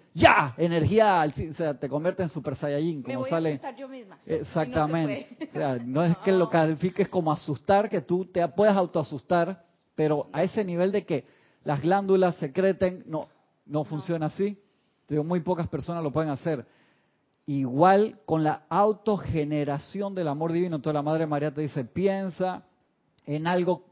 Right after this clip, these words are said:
Speaker 1: un objeto de tu amor. Puede ser tu hija, ¿te acuerdas cuando tu hija era bebé, del primer novio allá, que era algo como muy, muy puro? Y entonces saca, el otro ya está, dice, "Ay, Adrián, qué lindo, y no vino hoy".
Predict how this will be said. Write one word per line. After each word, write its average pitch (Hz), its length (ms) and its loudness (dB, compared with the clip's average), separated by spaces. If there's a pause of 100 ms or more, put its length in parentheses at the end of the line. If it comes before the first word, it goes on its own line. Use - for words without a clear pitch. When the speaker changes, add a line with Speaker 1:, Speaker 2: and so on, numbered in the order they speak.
Speaker 1:
un 151 160 -4
objeto 180 420 0
de 156 80 2
tu 131 100 -6
amor. 131 300 -2
Puede 127 160 -8
ser 135 120 -6
tu 135 140 -2
hija, 143 220 -2
¿te 127 100 -8
acuerdas 139 380 -4
cuando 123 240 -8
tu 135 100 -8
hija 139 140 -4
era 131 140 -2
bebé, 123 380 -2 (320)
del 131 180 -4
primer 131 400 -2
novio 147 340 2
allá, 139 220 2
que 143 80 -2
era 139 120 2
algo 147 200 0
como 135 240 -2
muy, 147 480 0 (360)
muy 151 200 -4
puro? 143 480 2 (1120)
Y 175 220 2
entonces 147 360 0 (140)
saca, 196 560 -2 (320)
el 127 140 -6
otro 123 200 -4
ya 123 100 -2
está, 131 180 -6
dice, 131 240 -6
"Ay, 165 200 -4
Adrián, 139 420 -6
qué 135 140 -8
lindo, 127 400 -6
y 117 40 -6
no 117 180 -6
vino 113 520 -6 (120)
hoy". - 100 -12